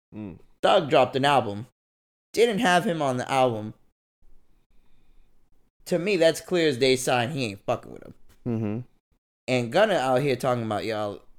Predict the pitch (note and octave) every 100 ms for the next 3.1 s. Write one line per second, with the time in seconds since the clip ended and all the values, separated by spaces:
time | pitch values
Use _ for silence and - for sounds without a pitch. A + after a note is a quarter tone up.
0 | - A#2 B2 B2+ A#2+ C#3+ C3 B2+ B2 -
1 | - - A2 A#2 A2+ A2 A2+ A2+ B2+ B2
2 | B2 A#2+ A#2 A2 G#2+ G#2+ A2 G#2+ G#2 G#2
3 | -